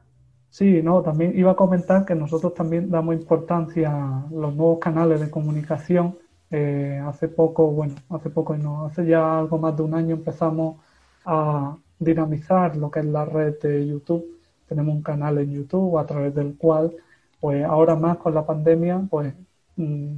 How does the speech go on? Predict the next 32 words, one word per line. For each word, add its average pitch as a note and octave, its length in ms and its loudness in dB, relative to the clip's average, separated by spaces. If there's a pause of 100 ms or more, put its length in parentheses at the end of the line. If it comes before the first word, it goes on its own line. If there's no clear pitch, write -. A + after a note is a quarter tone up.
(260)
hacemos D#3+ 280 -4
muchas D#3+ 340 0
actividades D3 540 0
a C3+ 40 -10
través D3 280 -6
del D3 240 -2
canal, E3+ 440 -6
en C#3+ 140 -6
directo, E3 560 0 (480)
jornadas, D#3 720 -2 (400)
como C#3+ 200 -6
por D3 120 -2
ejemplo D3+ 460 -2
hemos D3 220 -4
hecho - 160 -6
hace D3+ 120 -10
poco D3+ 300 -4
un D3 120 -6
encuentro D3 1040 -2
de D3+ 60 -4
educación D3 500 -8
financiera D#3 800 -4 (380)
con D3 180 -8
diversas D3 460 -4
personalidades, D#3 960 -2 (380)
que D#3+ 100 -6
yo D3 140 -2
creo D3+ 180 -2
que, C#3+ 320 -4 (260)
que D#3 120 -4
es D3+ 60 -2
interesante. D#3 840 -2